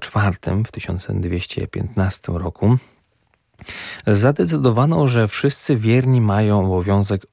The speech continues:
osobiście, przynajmniej raz w roku, wiernie wyznać wszystkie swoje grzechy kapłanowi. Później już na Soborze Trydenckim tysiąc pięćset czterdzieści pięć, tysiąc pięćset sześćdziesiąt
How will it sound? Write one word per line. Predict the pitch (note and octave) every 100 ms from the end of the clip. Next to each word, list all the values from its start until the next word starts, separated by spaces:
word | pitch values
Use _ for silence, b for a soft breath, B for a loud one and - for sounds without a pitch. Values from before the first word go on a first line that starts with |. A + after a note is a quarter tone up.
| -
osobiście, | C#3+ - F#2+ G#2+ - -
przynajmniej | - G#2+ G2 F2
raz | A2+ E3 -
w | G2+
roku, | F#2+ C3+ - C3+ B B B B -
wiernie | F#2+ F#2+ G#2+ C3+ C3+ A#2
wyznać | F#2+ G#2+ A2 G2 G2 - _ _ _ _
wszystkie | - - F#3 - G#2+
swoje | - - F#2+ F2+
grzechy | G2 F#2+ -
kapłanowi. | - - - F2 - - - _ _ _ B B B B B -
Później | A2+ G#2 F#2 G2 A2 C3
już | G#2 F#2+ B2+ - -
na | G2 F2+ F#2+
Soborze | - F#2 G2 G2
Trydenckim | - F#2+ F#2 E2+ - - A2 A#2+ -
tysiąc | - - - - - - - B B -
pięćset | F#2 F#2 F#2 - - -
czterdzieści | - F#2 F#2+ F#2 - - F#2 F#2+ _
pięć, | - E2+ F2 -
tysiąc | A2+ A2+ G#2+
pięćset | - F#2 - -
sześćdziesiąt | - F#2+ - G#2